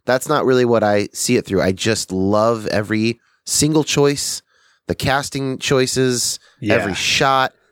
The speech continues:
Speaker 1: the m-, way the music is used. I love the shot of Uma Thurman's feet on the dash,
Speaker 2: <laughs>
Speaker 1: you know, uh, re-, repeated in Once Upon a Time in Hollywood, twice, actually.
Speaker 2: Yeah.
Speaker 1: Uh, and, uh, anyway, I, yeah, that's kind of my little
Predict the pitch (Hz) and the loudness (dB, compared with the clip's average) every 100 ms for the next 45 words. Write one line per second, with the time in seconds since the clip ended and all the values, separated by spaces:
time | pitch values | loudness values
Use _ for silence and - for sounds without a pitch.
0 | _ 101 90 92 110 120 95 90 117 151 | _ -6 -6 -2 0 2 0 -2 0 2
1 | 139 139 139 120 131 135 135 123 - _ | 0 -2 -4 0 0 2 0 -2 -12 _
2 | _ - 101 120 101 - 113 110 101 - | _ -4 0 0 -2 0 2 2 -2 -8
3 | _ 131 127 117 123 123 120 104 - - | _ -2 0 0 0 0 -2 -4 -8 -12
4 | _ _ - - 135 139 - 113 107 113 | _ _ -14 -2 0 0 -2 -2 0 2
5 | 117 117 123 - 147 - 147 - - - | 2 2 0 0 -2 0 -2 -2 -4 -2
6 | 131 135 139 135 143 - 120 123 120 120 | 0 2 2 2 -2 -4 0 2 2 2
7 | 117 110 - - 113 120 - 117 - 127 | 2 2 -2 -6 -2 0 0 -2 0 0
8 | 123 117 113 - - 110 104 113 110 107 | 2 2 0 -2 -2 -2 0 -2 -2 0
9 | 110 113 127 135 - - _ _ _ - | 0 0 0 -2 -8 -20 _ _ _ -2
10 | 104 113 - 123 - 131 151 _ - _ | 0 0 -2 -4 -2 -4 -4 _ -20 _
11 | - 117 98 95 87 - _ - _ 127 | -4 0 2 0 -2 -8 _ -20 _ 2
12 | 135 123 120 117 117 113 - 156 147 113 | 2 2 2 4 4 2 0 2 4 4
13 | 113 - - 143 90 - _ - 123 - | 2 -4 0 0 0 -6 _ -4 -4 -6
14 | - 127 113 107 104 104 101 | -4 -2 0 0 2 2 0